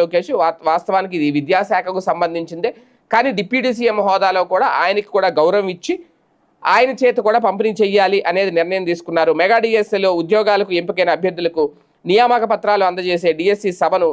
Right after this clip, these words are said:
ఈ నెల ఇరవై ఐదు నిర్వహించాలి అనేది, ఆ, ప్రభుత్వం నిర్-, నిర్ణయం తీసుకుంది. ఈ సభకు హాజరు కావాలని ఉప ముఖ్యమంత్రి పవన్ కళ్యాణ్ మంత్రి నారా లోకేష్ ఆహ్వానించారు. ఆ,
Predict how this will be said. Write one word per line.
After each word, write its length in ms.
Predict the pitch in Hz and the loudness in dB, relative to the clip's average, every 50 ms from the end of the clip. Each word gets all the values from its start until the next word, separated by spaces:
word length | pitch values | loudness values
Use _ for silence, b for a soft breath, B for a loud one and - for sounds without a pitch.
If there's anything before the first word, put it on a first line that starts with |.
| - - | -2 -6
ఈ 80 | 160 165 | -4 -2
నెల 160 | 170 180 190 | -2 0 0
ఇరవై 260 | 185 165 180 190 185 | 0 0 0 0 0
ఐదు 100 | 185 185 | 0 -2
నిర్వహించాలి 680 | 185 160 151 151 170 190 185 175 175 - 180 156 160 160 156 | -2 0 0 0 0 0 -2 -4 -2 -2 0 0 2 2 2
అనేది, 260 | 151 151 151 143 143 143 B B B B B B B - | 2 2 2 0 0 -2 B B B B B B B -2
ఆ, 80 | 143 147 143 139 | 0 0 0 0
ప్రభుత్వం 400 | 139 - 175 180 202 - 220 190 | 0 0 0 0 0 -2 -2 0
నిర్-, 180 | 175 175 170 175 | 0 -2 0 0
నిర్ణయం 340 | 170 165 165 185 196 185 170 | 0 0 0 0 -2 -2 -2
తీసుకుంది. 400 | 165 165 170 - 165 143 143 147 | -4 -4 -4 -4 -4 -2 -2 -2
ఈ 200 | - 175 185 180 | -2 -2 -2 0
సభకు 280 | 196 190 190 226 226 | 0 0 0 2 2
హాజరు 220 | 196 185 190 214 196 | 0 0 0 -2 -2
కావాలని 380 | - 190 180 180 185 196 240 | -2 0 2 2 2 0 -2
ఉప 120 | - 170 180 | -2 -4 -4
ముఖ్యమంత్రి 420 | 190 190 190 180 175 170 165 147 123 - - | -6 -6 -4 -4 -4 -2 0 -2 -2 0 0
పవన్ 200 | 175 175 190 196 | 0 0 0 0
కళ్యాణ్ 340 | 185 180 175 175 170 175 233 | 0 0 2 2 0 0 0
మంత్రి 300 | 202 165 160 170 165 160 | -2 -2 -4 -4 -6 -4
నారా 200 | 156 156 165 175 | -2 0 0 2
లోకేష్ 380 | 180 170 160 165 170 160 - 160 | 2 0 2 2 0 0 0 0
ఆహ్వానించారు. 600 | 147 160 175 170 165 160 151 - 170 175 269 330 b b b b b b b _ - | 0 0 0 -2 -2 -4 -2 0 0 0 0 -2 b b b b b b b _ 0
ఆ, 80 | 151 | 0